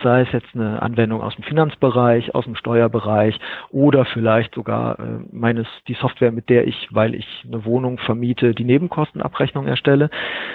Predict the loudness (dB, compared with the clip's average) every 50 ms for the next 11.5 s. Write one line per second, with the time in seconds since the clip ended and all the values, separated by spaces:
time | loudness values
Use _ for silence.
0 | -14 -10 -2 0 2 2 2 0 -2 -4 -6 _ _ _ _ _ _ _ _ _
1 | _ _ -6 -6 -6 -8 -10 -14 -16 _ _ -20 -6 2 4 4 4 4 2 0
2 | 2 -2 -4 -2 -4 -4 -4 -6 -12 -8 -6 -4 -4 -4 -6 -10 -12 -4 -4 -2
3 | 0 0 -4 -2 0 2 2 4 4 2 2 0 -6 -6 -6 -8 -10 -12 -8 -4
4 | -4 -4 -4 -6 -6 _ 2 2 2 2 0 -2 -10 -10 -10 -12 -8 -6 -6 -6
5 | -6 -10 -12 -12 -10 -10 -10 -8 -6 -4 -6 -6 -8 _ -2 -2 -2 -2 -2 -16
6 | -16 _ _ -2 -2 -2 -2 0 0 2 4 4 4 2 0 -6 -8 -8 -10 -2
7 | 0 0 0 0 0 0 2 2 2 2 0 -8 -8 -8 -6 -4 -2 -2 -2 -2
8 | -2 -4 -10 -10 -8 -8 -4 -4 -4 -4 -4 -6 -8 -8 -8 -10 -12 -12 -12 -12
9 | -12 _ 0 0 0 0 -2 -8 _ -2 -2 0 0 -4 -4 0 2 2 2 2
10 | 2 -2 -2 0 2 2 2 2 0 -2 -2 -2 -2 -2 0 2 2 2 2 0
11 | -2 -10 -10 -4 0 0 0 0 -2 -4